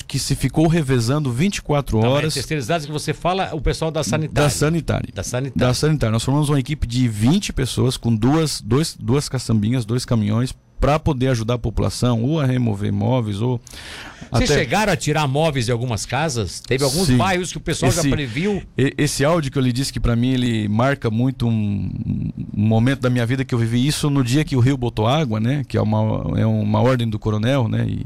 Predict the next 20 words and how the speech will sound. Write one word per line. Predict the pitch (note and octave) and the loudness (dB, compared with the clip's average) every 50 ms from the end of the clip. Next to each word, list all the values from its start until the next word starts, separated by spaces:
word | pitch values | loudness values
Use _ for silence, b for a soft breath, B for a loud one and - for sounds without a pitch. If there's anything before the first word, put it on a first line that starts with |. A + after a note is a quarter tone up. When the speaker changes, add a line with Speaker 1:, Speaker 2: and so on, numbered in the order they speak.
| - - | -4 -2
Speaker 1:
e | A2 A2+ | 0 2
eu | B2 | 4
me | B2+ B2 | 4 2
considero | - C3 B2 - - B2+ C#3 C#3+ | 2 0 -2 0 2 2 2 2
um | |
soldado | B2 - A#2+ A2 A#2 C3 C3 A#2 | 2 2 0 2 2 2 0 0
civil, | - - A2+ A2+ C3+ D3 C3+ A2+ | -2 -2 0 0 0 0 0 0
né? | A#2 A#2+ C3+ - B B B B B B B B B B B B B | -2 -2 -4 -6 B B B B B B B B B B B B B
É, | B A#2 A#2 A#2 A#2+ A#2+ A#2+ A#2+ A#2+ A#2+ A#2 | B 2 2 4 4 2 2 2 2 0 0
nós | A2+ A2 A#2 C3 C#3 | 0 0 0 0 0
estávamos | C3 - D3 D#3+ E3+ E3 C#3 | 0 0 0 0 2 2 0
justamente | A#2+ D#3+ G#3+ - - F#3+ E3 F3 G#3 - - F3+ | 0 0 0 0 -2 -2 0 0 -2 -2 -2 -2
isso, | G3 F#3+ - - - A2 | -4 -4 -4 -4 -2 0
na, | A2+ A2+ A2+ A2 A2 G#2+ G#2+ A2 | 0 0 0 0 0 -2 -2 0
numa | A#2 A#2+ B2 B2+ B2+ A#2 | 0 0 2 2 2 2
rua | A#2 B2+ D3 D#3+ D3 | 2 2 2 2 0
lá | C#3 C3+ | 0 0
no | C3 B2 | -2 -2
quilômetro | - A#2+ A#2+ A#2+ A2+ - | -4 -4 -4 -4 -4 -4
sessenta, | - G#2 - - A2+ A#2 C3 C#3+ D3+ - F3 F3 F3 | -4 -4 -4 -2 0 0 0 0 0 0 -2 -2 -2